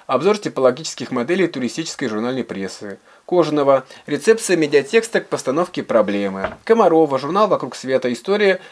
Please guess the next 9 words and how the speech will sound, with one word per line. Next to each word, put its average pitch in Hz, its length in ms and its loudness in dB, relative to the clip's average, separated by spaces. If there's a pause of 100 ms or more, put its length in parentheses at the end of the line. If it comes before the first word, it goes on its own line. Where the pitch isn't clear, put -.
(100)
и 196 60 -6
функционирование 175 800 0
в - 40 -8
современном 127 480 -2
этапе". 98 540 -4 (760)
А, 120 220 2
Коновалова, 151 880 6 (160)
Силаева, 110 840 4 (160)
Леонова. 101 800 0